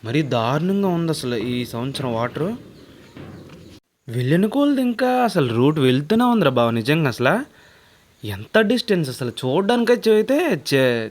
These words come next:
చిన్నదిలా కనబడింది అసలు అక్కడ నుంచి. దగ్గరికి వచ్చే కొలది అసలు వెళ్తూనే ఉంది అసలు లాంగ్ డిస్టెన్స్ అసలు.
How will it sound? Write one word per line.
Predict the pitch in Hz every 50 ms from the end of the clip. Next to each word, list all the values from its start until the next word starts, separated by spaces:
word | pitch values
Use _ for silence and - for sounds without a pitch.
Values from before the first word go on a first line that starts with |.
| - - 127
చిన్నదిలా | 127 143 160 156 151 175 196
కనబడింది | 196 - 226 226 226 233 240 233 202 156 147
అసలు | 127 135 131
అక్కడ | 127 - - 131
నుంచి. | 127 135 147 160 156 175 143 110 87 - - - - - - - - - - - _ -
దగ్గరికి | 113 135 135 123 127 196 208 202
వచ్చే | 220 - - 233 247
కొలది | 196 226 247 254 254 262
అసలు | 233 247 226 165
వెళ్తూనే | 139 135 123 113 - 185 208 233 247
ఉంది | 254 247 240 240 240
అసలు | 226 - 202 185
లాంగ్ | 175 170 180 190 196
డిస్టెన్స్ | 180 180 - - 190 180 165 147
అసలు. | 139 - - 127 117